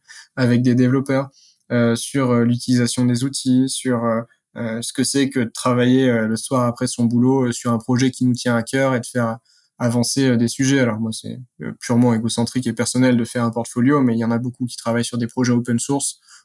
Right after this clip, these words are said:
pour développer des nouvelles technologies ou des nouveaux outils. Et je trouve ça absolument passionnant quand on en parle en entretien ou en phone screen, euh, avec des candidats et des candidats de tech. Euh, c'est toujours des sujets, euh, t-, tu les as au téléphone, t'as, tu,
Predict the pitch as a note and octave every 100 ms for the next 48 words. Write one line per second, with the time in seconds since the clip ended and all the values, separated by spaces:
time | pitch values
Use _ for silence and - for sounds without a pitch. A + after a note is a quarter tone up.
0 | - B2 A#2 A#2 A#2 B2+ A#2+ A#2 A#2 A2+
1 | A#2+ A#2 A#2+ A#2 A2+ C3 B2+ A#2 A2+ A2+
2 | A#2 A#2 - D3+ D3+ _ _ _ B2+ -
3 | - - C3 A#2 B2 A#2+ A#2+ A#2+ - C3
4 | C#3+ A2+ A2+ A2+ G#2+ B2 A#2 A2 A2 -
5 | A2 - B2 A#2+ A2 A2 A#2+ G#2+ - C3
6 | A#2 A2 _ _ _ _ A#2+ A2+ A2 A2
7 | A#2 A#2+ A#2 A#2 A#2+ A2 A2+ A#2 A2+ A2
8 | - C3+ C#3 - _ _ _ A#2+ A2 A2
9 | B2+ C#3 A#2+ A#2 - A2+ C3+ B2 A2 -
10 | _ _ _ - - - B2 C3 D3+ C#3+
11 | C3 B2+ D#3+ D#3+ B2+ A#2 -